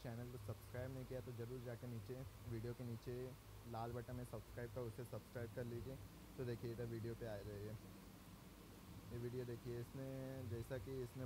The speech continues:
बलून अटैक यूज़ किया, सारे बलून्स उसने छोड़े अपने, कुछ थर्टी के आसपास बलून डायरेक्ट छोड़ दिए। अभी I think रेस, हाँ, रेस पे डाल दिया इसने।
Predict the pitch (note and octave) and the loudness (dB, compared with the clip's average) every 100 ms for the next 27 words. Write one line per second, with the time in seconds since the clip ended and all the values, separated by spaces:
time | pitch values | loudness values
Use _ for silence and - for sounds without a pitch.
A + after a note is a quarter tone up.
0 | A#2+ A2+ C3 B2 A2 G#2+ A2 G#2+ G#2 A2 | 4 4 4 2 2 0 0 -2 -2 0
1 | A#2+ D3 - - B2+ A#2 B2+ A#2+ A#2+ B2 | 0 0 -4 0 4 4 4 2 2 0
2 | B2 A#2 A#2 G#2+ G#2+ A2 A2+ A#2+ A2 - | -2 0 0 0 2 2 2 0 -2 -4
3 | B2+ A2 A#2+ G#2+ B2 C3 A2+ - B2 A#2 | -4 0 0 0 2 2 2 0 0 2
4 | A2+ A2+ A#2 G#2 A#2+ A2 A2 - G#2+ G#2 | 0 0 0 -2 0 2 0 0 -2 0
5 | G#2 G2+ - - - - - - - - | -2 -4 -6 -8 -8 -6 -6 -6 -6 -6
6 | - - - - - - - - A2 A2 | -6 -6 -8 -8 -8 -8 -8 -4 0 2
7 | A#2 B2 A#2+ A2+ A2 B2+ A#2+ A2+ B2 A#2+ | 4 4 2 2 2 2 2 2 2 4
8 | A2 A2 A#2 - B2 A#2+ A#2 G#2+ G#2+ G#2+ | 4 4 2 2 0 4 4 4 4 2
9 | G#2 B2+ | 2 0